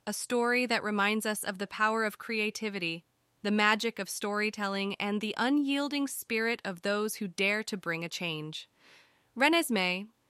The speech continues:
with her fiery spirit and boundless determination, managed to turn the tide back to laughter, imagination, and community at the Whispering Cottonwood Campgrounds. The puppetry workshop,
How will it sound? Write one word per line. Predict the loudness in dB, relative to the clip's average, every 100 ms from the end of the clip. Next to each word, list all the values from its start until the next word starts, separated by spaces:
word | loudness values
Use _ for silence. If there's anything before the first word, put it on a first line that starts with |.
| _ _ -4
with | 0
her | 0
fiery | 2 4 6 4 0
spirit | -2 -2 -2 -2
and | -2 0
boundless | 2 4 2 -2 -4
determination, | -8 -4 -2 -2 -2 -4 -6 -8 -10 -6
managed | 0 2 0 -2 -6
to | -6
turn | -2 -2
the | -2
tide | -4 -4 -4 0
back | 0 0 -4
to | -10 -2
laughter, | 0 0 -2 -6 -4
imagination, | -4 -2 -4 -4 -4 -4 -4 -6
and | -4 -6
community | -4 -4 -2 -4 -4
at | -6 -6
the | -6
Whispering | -6 -6 -6 -6 -6 -4
Cottonwood | -2 -2 -2 -8 -8
Campgrounds. | -8 -8 -6 -6 -6 -10 -14 _ _ _ _ _ _
The | -4
puppetry | 0 0 0 -4 -4 -2
workshop, | -4 -4 -4 -4 -4